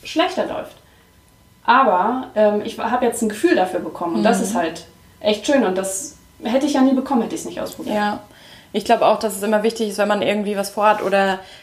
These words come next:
Speaker 2: was, wo, wo es ja in dem Podcast auch viel drum geht, wenn man so sagt, so wie du mit achtzehn, "Oh, eigentlich hätte ich ja schon voll Bock, so mein eigenes Ding zu machen", ähm, und das immer wieder aufploppt. Also es gibt ja Leute, die, es gibt ja nicht viele, die wahrscheinlich sagen, so mit achtzehn, <laughs> "Ich mach das jetzt",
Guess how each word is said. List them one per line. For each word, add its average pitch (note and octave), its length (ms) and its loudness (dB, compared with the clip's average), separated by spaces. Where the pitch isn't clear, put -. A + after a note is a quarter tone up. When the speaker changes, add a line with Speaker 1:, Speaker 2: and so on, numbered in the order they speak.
Speaker 2:
was, G3+ 240 0
wo, F#3+ 320 -2
wo G3 140 -4
es G3 140 -8
ja F#3 140 2
in G3 120 0
dem F#3+ 100 0
Podcast G#3 440 -2
auch F#3 80 -4
viel A3 180 0
drum F#3 240 -4
geht, G3 240 2
wenn F3+ 80 0
man F#3 140 -2
so F3+ 100 2
sagt, F#3 300 2
so F#3+ 180 0
wie F#3+ 80 0
du A3 180 0
mit G#3+ 160 0
achtzehn, G3+ 420 0
"Oh, F3 100 -6
eigentlich F#3+ 340 -2
hätte F#3+ 140 -2
ich F#3+ 40 -6
ja F#3+ 80 -4
schon G3 220 -4
voll G#3 340 0
Bock, G#3 280 0
so A3 200 2
mein G3+ 160 0
eigenes G3 340 0
Ding B3+ 220 2
zu A3+ 140 -4
machen", G3+ 460 -4
ähm, G3+ 480 2
und G3 160 -2
das G3+ 160 0
immer B3+ 220 4
wieder G3+ 180 4
aufploppt. G3+ 480 2
Also F#3 160 2
es F#3+ 80 -6
gibt G3+ 160 -8
ja G3 60 4
Leute, G3 300 4
die, F#3 300 -4
es F3+ 160 -10
gibt F3+ 200 -12
ja F3 80 0
nicht F3+ 180 -6
viele, G3+ 240 0
die F3+ 160 -2
wahrscheinlich F3+ 340 -4
sagen, F3+ 220 -2
so F#3+ 60 -4
mit F3+ 120 -2
achtzehn, F3 340 -4
<laughs> - 40 -6
"Ich - 60 -12
mach G3 140 -8
das A#3 200 -2
jetzt", C4 340 0